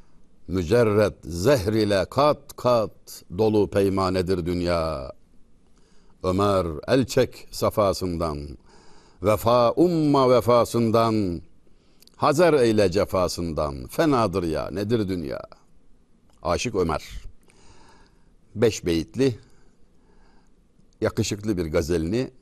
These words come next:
okumuş oldum. Neden okuduğumu da söyleyeceğim. Yani aldanma, sefasına inanma, cefa etmesin yeter. Vefasına zaten güvenme. Kimseye vefa göstermedi, sana da göstermez. Sen onu terk etmesen de o seni terk edecek.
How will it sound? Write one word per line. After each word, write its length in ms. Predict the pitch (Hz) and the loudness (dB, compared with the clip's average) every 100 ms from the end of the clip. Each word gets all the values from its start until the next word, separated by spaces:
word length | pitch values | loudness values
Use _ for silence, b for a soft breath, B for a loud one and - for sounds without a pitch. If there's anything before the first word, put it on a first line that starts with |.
| - _ - - _ - | -20 _ -20 -20 _ -8
okumuş 400 | - 104 107 92 | -4 -4 -2 -2
oldum. 280 | 82 113 | -2 -2
Neden 220 | 98 98 104 | 0 0 0
okuduğumu 340 | 92 95 95 | -2 -4 -2
da 80 | 87 | -2
söyleyeceğim. 640 | - 90 90 82 127 202 - - - _ _ _ _ - b b b - | -2 -2 -2 -2 -4 -8 -18 -20 -20 _ _ _ _ -20 b b b -6
Yani 120 | 104 | 0
aldanma, 600 | 117 120 143 135 107 120 - | 0 2 2 2 0 -2 -6
sefasına 580 | - 120 110 120 117 117 | -2 0 4 2 2 0
inanma, 520 | 117 120 104 87 101 - - | 2 2 0 -2 -4 -12 -6
cefa 400 | 101 135 127 143 | 2 2 4 4
etmesin 380 | 139 135 120 107 | 4 2 0 2
yeter. 520 | 104 - 101 - - - b b b b b | 2 2 -2 -4 -14 -20 b b b b b
Vefasına 500 | 127 127 147 131 156 | 2 4 4 4 4
zaten 380 | 143 143 156 147 | 4 4 4 4
güvenme. 400 | 127 113 82 80 | 4 4 2 -2
Kimseye 440 | - 151 139 143 | 2 2 4 4
vefa 260 | 131 107 120 | 4 4 4
göstermedi, 680 | 117 104 123 110 92 90 135 | 2 2 2 4 2 0 -2
sana 240 | 156 135 | 0 2
da 60 | 104 | 2
göstermez. 680 | 85 - 80 76 139 - - b b b b b b b | 0 -2 -4 -2 -4 -6 -16 b b b b b b b
Sen 200 | - 156 | 0 2
onu 160 | 139 127 | 4 4
terk 220 | 135 113 | 2 0
etmesen 460 | 101 110 - 98 | -2 -2 -2 -2
de 40 | 131 | 0
o 80 | 120 | 2
seni 200 | 110 107 | 0 2
terk 220 | 120 - | 0 0
edecek. 520 | 73 73 113 - - | -4 -2 -4 -4 -14